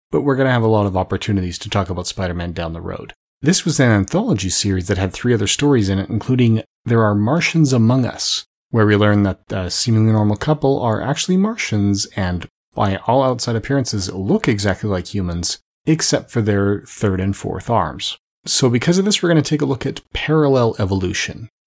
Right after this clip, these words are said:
Parallel evolution is when two different branches of the evolutionary tree evolve things that perform the same job.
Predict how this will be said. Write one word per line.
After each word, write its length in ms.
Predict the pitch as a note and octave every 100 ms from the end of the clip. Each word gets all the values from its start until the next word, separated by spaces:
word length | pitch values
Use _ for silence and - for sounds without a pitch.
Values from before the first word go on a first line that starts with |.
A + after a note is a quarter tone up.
| _
Parallel 460 | - F#3+ G#3 F#3+ F3
evolution 580 | D3+ C#3+ C3+ - C3+
is 260 | - A2+ G2+
when 380 | A2 G#2 G2+ G2 _ _
two 180 | - D#3
different 380 | E3+ D#3 C#3+ G#2
branches 480 | A2 G#2+ A2 - G#2
of 120 | G2
the 120 | G2+
evolutionary 680 | G2 G2 G2+ - G#2 G2 G2+
tree 640 | G#2+ - - D#3+ E3+ D#3+ - _ _
evolve 920 | C#3 C3+ B2 A2+ A2+ A2 G#2 - - - _ _
things 360 | C3 A2+ G2+
that 160 | G#2+ G#2 B2+ _
perform 400 | - A#2 B2 G#2+
the 60 | F#2+
same 260 | - G2+ F2
job. 380 | F#2+ A1+ -